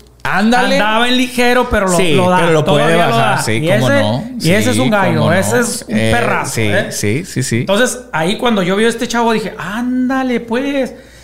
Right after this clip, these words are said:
Speaker 2: Y a la, a la demostración, ¿por qué te digo? Porque la demostración que dio Oscar Valdés,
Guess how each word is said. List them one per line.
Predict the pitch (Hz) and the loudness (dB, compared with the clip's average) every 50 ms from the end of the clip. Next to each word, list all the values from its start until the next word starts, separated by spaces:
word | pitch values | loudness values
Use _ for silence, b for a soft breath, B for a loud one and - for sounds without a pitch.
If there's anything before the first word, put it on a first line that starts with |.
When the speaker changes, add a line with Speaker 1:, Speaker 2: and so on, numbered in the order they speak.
| B B B B - - | B B B B -14 -4
Speaker 2:
Y | - 180 185 | 0 2 2
a | 190 190 185 | 2 2 2
la, | 180 175 165 165 151 | 0 0 0 0 0
a | 156 - - 170 175 | -2 -4 -2 -2 0
la | 175 170 165 | 0 2 0
demostración, | 165 160 160 156 147 - 156 143 135 - 175 196 202 185 | 0 0 -2 -4 -4 -4 -4 -4 -4 -2 -2 -2 -2 -2
¿por | - 190 175 - | -2 -4 -4 -2
qué | 214 208 | -4 -4
te | 214 - 226 | -4 -2 0
digo? | 226 208 185 143 127 - B B B B B B B B - | 0 0 0 -2 -4 -6 B B B B B B B B -4
Porque | 170 175 185 180 - 170 | -2 -2 -2 0 -2 -2
la | 175 170 | 0 0
demostración | 165 165 156 135 135 151 139 - 175 190 208 - | 0 0 -2 -4 -4 -6 -6 -4 -2 -4 -2 -2
que | 226 214 202 | -2 -2 0
dio | 196 202 196 190 - | 0 0 0 -2 -2
Oscar | - 156 160 156 - 214 208 | -2 -4 -4 -4 -4 -6 -4
Valdés, | 196 180 156 147 151 151 147 - - - - | -4 -4 -2 -2 -2 -4 -4 -6 -10 -14 -18